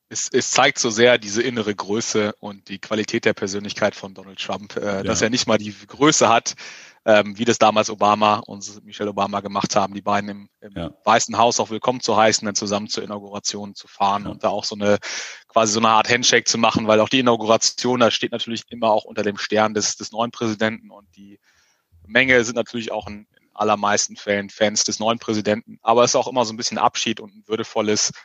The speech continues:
Speaker 1: Danke sagen an den scheidenden Präsidenten.
Speaker 2: Mhm.
Speaker 1: Und das, da werden auch eigentlich immer nette Worte verloren über den jeweiligen Vorgänger und Obama hat das sehr, sehr, sehr würdevoll gemacht, obwohl es ihm sicherlich nicht leicht gefallen ist. Und, ähm, ja, der Trump,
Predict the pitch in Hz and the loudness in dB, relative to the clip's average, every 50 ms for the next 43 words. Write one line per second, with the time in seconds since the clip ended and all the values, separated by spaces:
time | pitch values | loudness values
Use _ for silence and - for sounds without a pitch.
0 | _ _ - 120 135 131 135 123 107 117 113 110 117 120 117 - - 110 107 107 | _ _ 2 4 4 4 2 2 4 4 6 4 4 4 2 0 0 0 0 -2
1 | 107 104 107 - - 107 120 117 107 101 98 - - 95 98 95 101 95 98 - | -2 -2 0 2 2 4 2 2 0 -6 -8 -8 -8 -8 -6 -6 -6 -8 -8 -10
2 | 107 110 123 _ _ _ - - - - - - 95 87 85 101 101 104 107 101 | -16 -20 -20 _ _ _ -20 -20 -20 -20 -14 -10 -10 -10 -10 -8 -10 -10 -6 -2
3 | - 101 95 98 - 101 107 113 117 131 143 151 135 - - 131 131 123 - 131 | 0 2 2 2 2 4 4 4 6 6 4 4 2 2 0 -2 -2 -2 -2 0
4 | 127 117 113 117 - 123 104 101 107 120 - - - - 101 98 95 98 98 98 | 2 2 2 2 2 0 -2 -2 -2 -4 -4 -6 -8 -8 -8 -6 -6 -6 -8 -8
5 | 95 90 95 95 95 95 98 98 98 95 95 95 95 95 - - 107 107 - 101 | -10 -14 -16 -18 -20 -20 -16 -6 -4 -2 -2 -2 -4 -8 -14 -16 -14 -4 -2 0
6 | 98 98 98 98 101 98 - - 107 - _ _ _ _ 107 107 110 110 104 104 | 2 2 0 0 -2 -6 -12 -18 -20 -20 _ _ _ _ 2 4 4 4 4 4
7 | - 101 92 - - 107 107 104 101 104 104 98 101 117 127 123 127 113 104 113 | 4 2 0 0 2 2 2 2 2 0 -2 2 4 4 4 4 2 0 0 -4
8 | 117 120 - - 120 113 110 110 110 113 113 - - - 95 101 104 107 107 101 | -8 -8 -6 -2 -2 -2 -2 2 2 4 4 4 2 -2 -4 -8 -8 -12 -16 -16
9 | - - 104 101 107 - - 104 101 - - 104 - - 101 107 120 - - - | -18 -20 _ _ -10 -6 -4 -4 -4 -6 -10 -12 -2 2 2 2 2 0 -4 -12
10 | - - 90 90 - 107 120 123 123 - - - - - - - - - - - | -18 -18 -18 -20 -12 -4 -4 -4 -4 -4 -8 -14 -16 -18 -18 -20 -20 -20 -20 -20
11 | _ _ - 104 110 107 107 104 - - - - 113 104 101 104 101 101 104 113 | _ _ -6 -4 -4 -4 -4 -4 -6 -4 0 2 4 4 2 0 -4 -4 0 2
12 | 139 123 113 - - - 123 131 127 | 4 4 4 2 2 0 0 -2 -4